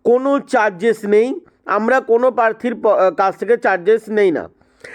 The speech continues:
আমিও বলে রাখি, আমাদের ভিডিও, মানে যেগুলো তোমরা ভিডিও আকারে দেখো, সেগুলো কিন্তু totally free of cost হয়। তো এখানে urgent hiring for Motorola phone, ঠিক আছে, Motorola phone sales, but এখানে বলে রাখি, এখানে কিন্তু কোনো রকম কোনো সেলস টার্গেট নেই।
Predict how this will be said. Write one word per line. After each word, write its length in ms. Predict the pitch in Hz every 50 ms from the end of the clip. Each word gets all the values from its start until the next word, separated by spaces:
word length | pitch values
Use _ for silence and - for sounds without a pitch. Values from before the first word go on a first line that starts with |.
| - - - -
আমিও 240 | - 196 233 254
বলে 160 | 254 254 254 247
রাখি, 160 | 254 226 247
আমাদের 460 | 247 240 226 226 240 233 247 254 254
ভিডিও, 460 | 196 170 202 220 180 240 247 233 165 -
মানে 160 | 135 165 180 180
যেগুলো 280 | 175 208 202 220 233
তোমরা 220 | 226 233 240 247 226
ভিডিও 460 | 160 170 202 220 180 240 254 262 269
আকারে 420 | - - 220 214 - 240 240 240
দেখো, 380 | 208 220 208 208 233 247 - - - - - - _
সেগুলো 300 | _ - 226 226 240 247
কিন্তু 180 | 226 247 247 240
totally 360 | 202 233 202 240 240 240 262 339
free 260 | - 226 240 240 240 -
of 200 | - 208 214 214 - - 208
cost 240 | 208 220 - - -
হয়। 200 | 202 156 113 - - _ _ _ _ _ _ _ _ _ _ _ _ _ _ _ _ _ _ _ _ _ _ _ _ _ _ _ _ _ _ - - - - - - - -
তো 120 | 254 247
এখানে 280 | - 220 226 254 269 247
urgent 560 | - - 220 214 220 214 175 269 277 269 262
hiring 440 | 262 262 240 233 240 233 247 247 220
for 240 | 208 240 226 220 220
Motorola 680 | 220 220 220 226 220 247 247 254 262 254 247 247 254 254 185 -
phone, 260 | 220 233 214 170 127 - _ _ _ - - - - -
ঠিক 100 | - 240
আছে, 80 | 247 233
Motorola 440 | 226 220 220 214 240 247 240 254 247 180
phone 220 | 226 226 214 185 -
sales, 280 | 214 240 233 208 247 220
but 140 | 226 226 233
এখানে 180 | 220 254 247
বলে 160 | 233 240 240
রাখি, 160 | 240 233 226 233
এখানে 160 | 220 233 233
কিন্তু 180 | 233 226 220
কোনো 140 | 208 220 226
রকম 240 | 214 214 214 220 208
কোনো 200 | 185 214 208 202
সেলস 300 | 170 208 208 208 190 -
টার্গেট 320 | - 185 175 160 160 131
নেই। 180 | 131 123 95